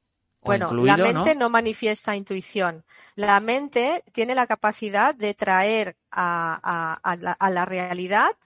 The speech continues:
Speaker 2: lo que está en el, en el, el espacio de las variantes, pero uniéndose con el alma. Entonces, la mente, evidentemente, como muy bien dices, eh, mm, siempre va a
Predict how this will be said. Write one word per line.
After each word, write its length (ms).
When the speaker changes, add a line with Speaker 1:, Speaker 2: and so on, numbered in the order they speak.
Speaker 2:
lo 220
que 80
está 480
en 160
el, 320
en 240
el, 540
el 160
espacio 400
de 60
las 160
variantes, 720
pero 500
uniéndose 640
con 160
el 100
alma. 460
Entonces, 640
la 220
mente, 280
evidentemente, 720
como 220
muy 160
bien 240
dices, 720
eh, 600
mm, 460
siempre 380
va 100
a 40